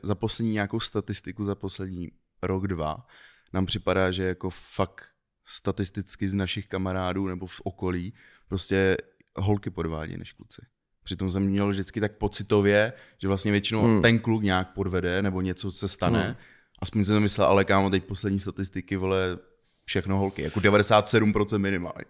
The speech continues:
Speaker 2: Tyve, tak to já nevím, no to já to asi jako v mém okolí takhle nevnímám.
Speaker 1: Máš to naopak?
Speaker 2: Mm.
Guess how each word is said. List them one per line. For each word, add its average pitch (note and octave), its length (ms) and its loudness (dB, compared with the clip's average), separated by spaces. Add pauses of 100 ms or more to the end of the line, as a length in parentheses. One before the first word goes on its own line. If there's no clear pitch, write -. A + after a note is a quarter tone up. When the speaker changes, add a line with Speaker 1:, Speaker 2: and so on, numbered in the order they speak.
(280)
Speaker 2:
Tyve, F2+ 180 2
tak F2+ 160 -4
to F2+ 80 0
já F2 160 6
nevím, G2+ 300 2
no E2 80 -4
to F2+ 100 -2
já F2 80 2
to - 260 -6
asi - 420 -6 (160)
jako - 220 -8
v - 360 -16
mém F#2+ 160 0
okolí F#2+ 360 0
takhle F#2+ 240 0
nevnímám. F#2 260 0 (100)
Speaker 1:
Máš A2+ 100 0
to F#2 60 2
naopak? A2+ 380 -4
Speaker 2:
Mm. - 60 -6